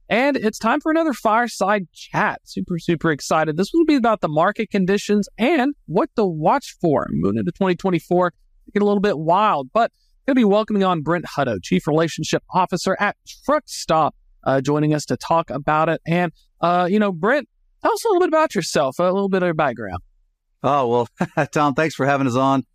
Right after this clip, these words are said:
Speaker 2: We love you guys at FreightWaves, and I appreciate you guys, you know, having something unique like the domestic supply chain. Usually everyone wants to know the global supply chain. So, I mean, this is super cool. When you think about the domestic supply chain, is, I mean, well, about, I think it's, like, over forty percent of all the freight moves in the United States, so it's pretty important.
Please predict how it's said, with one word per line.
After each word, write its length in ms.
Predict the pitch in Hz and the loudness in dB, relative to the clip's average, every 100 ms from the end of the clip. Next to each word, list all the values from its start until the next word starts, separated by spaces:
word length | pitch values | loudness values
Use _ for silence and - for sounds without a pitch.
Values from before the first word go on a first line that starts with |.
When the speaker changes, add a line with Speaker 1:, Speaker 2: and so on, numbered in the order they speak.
| _ _ 131 | _ _ 0
Speaker 2:
We 80 | |
love 200 | 127 139 | 2 2
you 40 | 135 | 2
guys 220 | 139 127 | 2 0
at 80 | 127 | -2
FreightWaves, 680 | 139 135 131 127 131 131 | -2 0 2 2 2 2
and 120 | 117 113 | 0 0
I 20 | |
appreciate 480 | 101 147 - 135 135 | 0 -2 -2 -2 0
you 60 | |
guys, 320 | 127 123 120 - _ _ _ - | 2 2 0 -6 _ _ _ -4
you 140 | 123 | 0
know, 180 | 127 117 | 2 0
having 280 | 120 139 147 | -2 -2 -2
something 320 | 151 120 117 | -2 0 2
unique 260 | 117 127 131 | 2 2 0
like 160 | 117 | -2
the 80 | 120 | -2
domestic 480 | 104 107 117 - 120 | 0 0 0 -2 -6
supply 380 | - 101 107 101 | -4 0 0 0
chain. 220 | 117 104 | 0 2
Usually 200 | 123 120 | 2 2
everyone 240 | 113 110 | 0 0
wants 160 | 110 101 | 0 -2
to 80 | 117 | -2
know 80 | |
the 80 | 104 | 0
global 380 | 101 110 110 104 | 2 2 2 0
supply 400 | - 104 107 101 | -2 -2 0 0
chain. 260 | - 107 104 | 0 -2 0
So, 140 | 117 | 0
I 20 | |
mean, 200 | 107 113 | 0 0
this 200 | 123 123 | 0 -2
is 100 | 101 | -4
super 240 | - 123 107 | -2 -2 -2
cool. 220 | - 139 | -2 0
When 100 | 117 | 0
you 60 | |
think 220 | 110 143 127 | 0 -2 0
about 300 | 120 120 - _ _ _ _ | 0 0 -2 _ _ _ _
the 60 | 113 | 2
domestic 360 | 127 139 - | 2 2 -4
supply 380 | - 117 131 127 | -6 -2 0 0
chain, 300 | - 131 127 | 0 0 0
is, 120 | 113 - | 0 -2
I 40 | |
mean, 140 | 120 123 - | -2 -2 -2
well, 180 | 113 113 | 0 2
about, 240 | 120 151 | 0 0
I 20 | |
think 120 | 220 175 | -2 -2
it's, 140 | - | -2
like, 140 | 139 - | -4 -2
over 200 | 147 139 | -2 -2
forty 280 | - 151 143 | 0 0 0
percent 300 | 139 - 139 | -2 -2 0
of 60 | |
all 120 | 127 123 | 2 0
the 60 | |
freight 300 | 117 135 127 | 0 -2 0
moves 260 | 113 127 117 | 0 0 2
in 60 | |
the 80 | 127 | 2
United 240 | 123 127 117 | 2 0 -2
States, 340 | 139 135 143 | 0 0 0
so 80 | 117 | -4
it's 120 | 107 | -2
pretty 200 | - 123 | -2 -2
important. 480 | 107 - 131 151 | -2 0 0 0